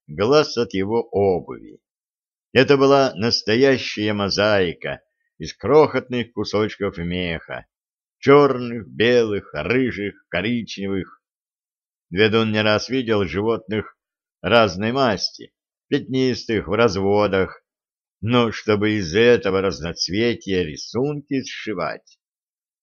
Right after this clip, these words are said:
такого, кажется, никому в голову пока не приходило. «Здесь мы вас пока поселим»,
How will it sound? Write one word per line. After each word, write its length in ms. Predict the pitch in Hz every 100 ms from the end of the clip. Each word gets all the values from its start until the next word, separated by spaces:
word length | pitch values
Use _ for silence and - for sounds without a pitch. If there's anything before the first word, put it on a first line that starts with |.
| _
такого, 580 | - 110 156 147 143 131
кажется, 480 | - 110 117 113 117
никому 440 | 120 123 127 123
в 40 | 107
голову 380 | 98 101 107
пока 440 | 104 113 85 92 92
не 100 | 98
приходило. 580 | 95 98 117 95 65 62 53 - _ _ _ _ _ _ _ _ _ _ _ _ _ _ _ _ _ _
«Здесь 560 | - 87 110 117 117 -
мы 160 | 107
вас 260 | 113 113 110
пока 340 | - 110 113
поселим», 880 | 113 110 - 95 104 107 110 110 101